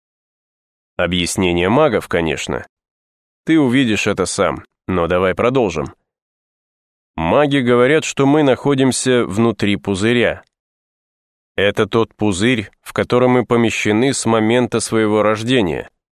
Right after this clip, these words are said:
Сначала пузырь открыт, но затем он начинает закрываться, пока не запирает нас внутри себя.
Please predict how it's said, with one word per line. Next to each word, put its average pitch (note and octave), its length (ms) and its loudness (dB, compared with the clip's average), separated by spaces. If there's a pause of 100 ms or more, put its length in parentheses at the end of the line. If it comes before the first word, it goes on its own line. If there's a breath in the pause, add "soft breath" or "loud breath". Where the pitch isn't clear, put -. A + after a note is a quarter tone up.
(580)
Сначала D3+ 600 0
пузырь C#3+ 380 0
открыт, C3+ 500 -2 (460)
но D#2+ 180 -2
затем F2 360 -2
он A#2 140 2
начинает G#2+ 480 0
закрываться, F#2 760 -2
пока G2 320 -2
не F#2+ 140 0
запирает F2 680 -2
нас G2+ 280 0
внутри F#2 420 -4
себя. F2+ 460 -2